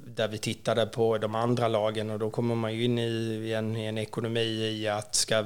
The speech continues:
ska vi, ska vi komma dit vi vill så, så måste vi ha en omsättning på,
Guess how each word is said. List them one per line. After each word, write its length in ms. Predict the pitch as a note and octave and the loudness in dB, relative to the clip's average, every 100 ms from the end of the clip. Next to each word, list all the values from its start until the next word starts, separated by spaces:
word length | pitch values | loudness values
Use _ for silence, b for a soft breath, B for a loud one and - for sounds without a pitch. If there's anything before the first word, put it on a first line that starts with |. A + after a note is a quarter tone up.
| - | 0
ska 360 | - - A2+ | -4 2 2
vi, 380 | A#2 A#2 A2+ A2 | 2 0 -2 -4
ska 160 | A2 A#2 | -2 -2
vi 80 | A2 | -4
komma 440 | - C3 A#2+ B2 | 0 2 4 2
dit 300 | B2+ A2 - | 2 -2 -4
vi 80 | G#2+ | 0
vill 440 | B2+ A#2+ A2 C3 | 2 2 2 -2
så, 360 | B2+ - A2+ G#2+ | -2 -2 -2 -2
så 120 | - | -2
måste 440 | A2+ A2+ - - | -2 -2 -4 -4
vi 100 | A#2 | 0
ha 220 | A#2+ A#2 G#2 | 0 2 0
en 80 | |
omsättning 680 | A2 G#2+ G#2+ G#2+ G2+ E3+ G#2 | 0 -2 0 -2 -4 -8 -10
på, 300 | G2+ G#2+ G2+ | -6 -6 -6